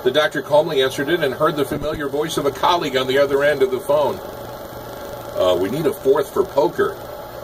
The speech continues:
"I'll be right over," whispered the doctor. As he was putting on his coat, his wife asked, "Is it serious?" "Oh, yes, quite serious," the doctor said gravely. "There, there are already three doctors already there."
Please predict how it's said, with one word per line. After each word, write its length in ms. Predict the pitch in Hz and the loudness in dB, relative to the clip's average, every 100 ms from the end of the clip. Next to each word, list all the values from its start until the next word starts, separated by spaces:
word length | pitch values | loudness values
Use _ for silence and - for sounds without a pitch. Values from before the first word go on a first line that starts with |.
| - - - - - - | -12 -14 -14 -14 -12 -6
"I'll 140 | 170 175 | 0 0
be 160 | 160 | 0
right 240 | 123 170 143 | 0 0 2
over," 320 | 151 - - | 2 2 2
whispered 400 | - - 101 87 | 2 0 -2 0
the 40 | |
doctor. 420 | 82 85 - 107 - - - - - - - - - | -2 -4 -6 -10 -10 -12 -12 -12 -12 -12 -12 -12 0
As 160 | 143 143 | 2 2
he 60 | 156 | 0
was 160 | 147 | 2
putting 260 | 196 196 175 | 2 2 0
on 100 | 175 | -4
his 120 | - | 0
coat, 220 | 190 180 | 2 2
his 160 | 160 151 | 0 -2
wife 220 | 170 156 | -2 0
asked, 300 | 160 147 - - - - - - | 0 0 -4 -16 -16 -14 -12 -6
"Is 120 | 143 | -2
it 140 | 147 | 0
serious?" 600 | - 165 170 214 202 - - - - - - - - - - - - - - - - | 0 2 4 4 4 -2 -10 -12 -12 -12 -12 -12 -12 -12 -12 -14 -12 -12 -12 -6 2
"Oh, 100 | 135 | 2
yes, 360 | 143 143 123 - | 4 2 0 0
quite 280 | 147 135 | 0 0
serious," 400 | - 135 110 104 | 2 0 0 -4
the 80 | - | -2
doctor 300 | 110 - 104 | 0 0 0
said 240 | - 101 98 | 0 0 2
gravely. 420 | 104 92 104 107 - - - - - - - - - - | 2 4 0 -2 -8 -14 -12 -12 -12 -12 -12 -12 -12 2
"There, 180 | 131 131 131 | 2 2 0
there 140 | 127 | 4
are 140 | 135 - | 6 6
already 400 | 135 143 135 117 | 4 4 0 -4
three 240 | - 143 | -4 0
doctors 480 | 127 123 - 110 120 | 2 0 -2 0 4
already 340 | 120 117 110 | 4 4 0
there." 320 | 101 113 101 | 0 -2 -2